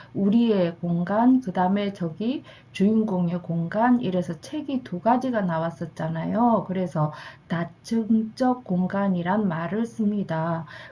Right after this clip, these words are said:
그러면 이 그림책에서는 어떻게 돼 있냐 하면은요. 음, 이 그림책의 겉표지, 그러니까, 어, 커버 있잖아요. 예, 재킷이라고 돼 있는 그 재킷이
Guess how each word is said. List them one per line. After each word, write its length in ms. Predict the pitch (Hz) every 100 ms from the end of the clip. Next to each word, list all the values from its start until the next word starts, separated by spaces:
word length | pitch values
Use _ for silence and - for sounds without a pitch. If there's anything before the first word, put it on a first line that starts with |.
| -
그러면 460 | 233 254 247 202
이 220 | 190 233
그림책에서는 1200 | 240 285 302 302 226 196 190 175 175 214 202 160 160
어떻게 480 | 175 170 254 247 220
돼 120 | 180
있냐 300 | 175 175 165
하면은요. 680 | 165 165 165 170 190 220 170 - - - - -
음, 380 | 202 202 196 -
이 160 | 240 254
그림책의 1160 | 247 247 247 247 247 196 190 180 220 247 269 277 - - -
겉표지, 960 | - - 208 233 - 254 262 196 151
그러니까, 1040 | - 185 180 180 175 - - 220 233 247 - - -
어, 420 | 175 175 170 170 - - - - -
커버 460 | - - 320 311
있잖아요. 920 | 202 - 180 175 170 175 214 208 175 - 185
예, 260 | 185 160
재킷이라고 1040 | - 190 202 - 302 302 262 226 202 175 175
돼 120 | 175
있는 380 | 175 180 202 196
그 240 | 214 240
재킷이 840 | 233 175 165 - 202 - 233 180